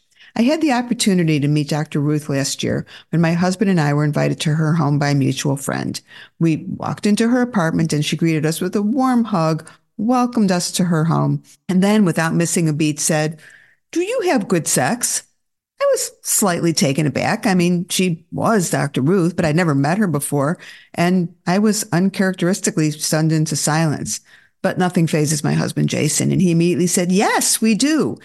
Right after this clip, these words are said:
And she responded, "I'm so glad." I've always wondered what she would have said if he said, "No, we have terrible sex." I'm not suggesting that you should greet future visitors to your home with that question.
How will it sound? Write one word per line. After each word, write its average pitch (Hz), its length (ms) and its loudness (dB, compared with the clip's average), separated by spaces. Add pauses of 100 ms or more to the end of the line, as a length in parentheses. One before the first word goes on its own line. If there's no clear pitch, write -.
(220)
And 175 160 0
she 190 160 0
responded, 170 680 0 (220)
"I'm 349 260 2
so 190 440 0
glad." 135 600 -4 (720)
I've 254 80 0
always 403 260 0
wondered 196 340 2
what 156 180 -4
she - 120 -2
would 160 200 0
have 165 140 -2
said 147 260 -2
if 147 100 -4
he - 120 0
said, 160 280 -2
"No, 247 240 2
we 196 220 2
have 214 200 -6
terrible 208 440 0
sex." - 500 -4 (720)
I'm 240 100 4
not 311 220 0
suggesting 214 540 0
that 160 100 2
you 165 100 0
should 165 180 -2
greet 160 220 -2
future 160 280 -2
visitors 147 460 0
to - 140 -2
your 254 280 2
home 175 200 2
with 143 120 -4
that 117 200 -4
question. - 460 -6